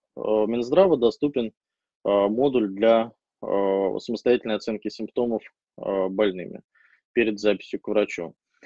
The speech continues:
В Тверской области система используется в постковидном центре Тверского государственного медицинского университета перед приёмом врача. Различные интеграции с частными клиниками. Сейчас мы запускаем проект с Витебским государственным медицинским университетом.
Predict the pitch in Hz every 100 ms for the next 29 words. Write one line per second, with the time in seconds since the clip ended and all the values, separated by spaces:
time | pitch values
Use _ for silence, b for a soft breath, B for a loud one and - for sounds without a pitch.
0 | B _ - 156 151 196 190 165 147 143
1 | - 123 123 - 160 139 - 135 135 123
2 | - 107 - 120 - 120 117 110 104 -
3 | 113 104 98 104 101 - 117 104 95 98
4 | - 104 - 98 101 - 113 - 131 139
5 | - - 190 131 - 139 139 113 113 120
6 | 113 104 101 - - 80 - _ _ _
7 | _ - 123 156 - 143 131 120 127 147
8 | 143 127 - 117 - 95 95 107 95 90
9 | - 78 - - 151 139 139 127 117 -
10 | 135 135 113 117 117 - 120 110 104 -
11 | 98 87 - 117 98 - 110 95 - 113
12 | - 107 101 95 - - 160 156 135